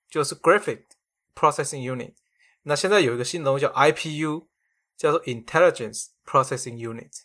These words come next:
那这家公司是在英国，那本身为什么他一开始会想要做这个东西呢？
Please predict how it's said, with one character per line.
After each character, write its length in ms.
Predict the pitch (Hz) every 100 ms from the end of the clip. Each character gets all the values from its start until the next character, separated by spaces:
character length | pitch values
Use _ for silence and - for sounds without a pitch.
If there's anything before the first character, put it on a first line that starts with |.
| _ _ _ _ _ _
那 120 | 247
这 160 | 269 294
家 140 | 247
公 200 | 214 208
司 540 | 214 190 190 185 180 - _ -
是 280 | - 180
在 580 | 156 170 160 147 131 127 -
英 180 | 208
国， 360 | - 113 - _ _
那 100 | 202
本 320 | 214 - 120 107
身 300 | - 208 254
为 100 | 247
什 140 | 117
么 60 | 113
他 160 | 151
一 80 | 202
开 200 | - 175
始 80 | 127
会 120 | 151
想 200 | 143 101
要 80 | 110
做 160 | 156
这 80 | 143
个 80 | 127
东 160 | 120 120
西 200 | 127 113
呢？ 260 | 113 127